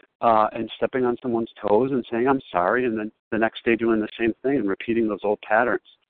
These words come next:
God has, you know, transformed me, restructured me, built me from the floor up, and brought me back like a, like a control alt delete, if you will, of, of my very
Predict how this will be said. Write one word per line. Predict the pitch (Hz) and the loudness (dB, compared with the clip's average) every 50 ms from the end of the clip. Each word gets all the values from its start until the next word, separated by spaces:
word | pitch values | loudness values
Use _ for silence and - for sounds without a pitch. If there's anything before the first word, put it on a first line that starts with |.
| _ _ _ _ _ _ _ _ - | _ _ _ _ _ _ _ _ 0
God | 117 123 135 131 | 2 4 4 2
has, | 143 120 - - 123 127 120 - _ - - _ _ _ | 0 -4 -6 -8 -12 -14 -14 -14 _ -16 -16 _ _ _
you | - 127 123 | -4 -4 -2
know, | 110 104 - - | -2 -4 -6 -4
transformed | - 127 113 104 - - - - - 135 147 156 156 151 131 107 | -2 -2 -2 -2 -4 -8 -4 2 4 6 6 8 8 6 6 4
me, | 95 92 90 101 107 - _ _ _ _ _ | 0 -2 -2 -2 -2 -4 _ _ _ _ _
restructured | 127 127 120 - - - - - 143 147 - - - 123 117 90 | -4 -4 -4 -6 -8 -4 2 4 4 4 2 0 -4 -4 -4 -2
me, | 92 92 82 90 110 - _ _ _ _ _ _ _ _ - | -2 -4 -4 -4 -4 -6 _ _ _ _ _ _ _ _ 2
built | - 131 131 143 | 4 4 4 4
me | 139 127 120 - - | 4 2 2 0 -2
from | 113 110 | -2 -2
the | - - - - | -2 -4 -8 -4
floor | - 139 131 127 127 - - - | 0 2 4 4 4 4 4 4
up, | 135 - - - - - _ _ _ _ _ _ _ _ _ _ _ _ _ _ _ _ _ _ _ - | 4 4 4 2 -2 -12 _ _ _ _ _ _ _ _ _ _ _ _ _ _ _ _ _ _ _ -2
and | 113 110 110 110 113 107 113 110 - | 0 2 2 2 2 0 0 0 2
brought | - 131 131 117 | 4 4 4 4
me | - 127 117 - - | 2 -2 -4 -2 2
back | 123 123 131 120 - _ | 2 4 4 2 0 _
like | 107 98 - - | -4 -4 -4 -2
a, | 110 101 95 85 | -2 -4 -2 -2
like | 104 104 - | -4 -6 -6
a | 92 87 - | -6 -10 -10
control | - 117 - - - 147 139 135 - | -12 -14 -14 -8 -4 -2 0 0 2
alt | - 123 127 117 - - | 2 2 2 0 0 -2
delete, | 104 101 104 113 123 120 101 - - - - _ _ _ - | -4 -4 -2 -2 -4 -4 -4 -8 -12 -20 -20 _ _ _ -10
if | 113 - - | -10 -6 -4
you | 113 | -2
will, | 104 110 107 101 90 - | 0 2 2 2 2 0
of, | 110 104 92 - _ _ - | 0 -2 -2 -4 _ _ -12
of | 113 107 - | -12 -10 -8
my | 110 104 101 | -6 -6 -4
very | 101 104 113 104 95 80 | -2 0 0 0 0 -2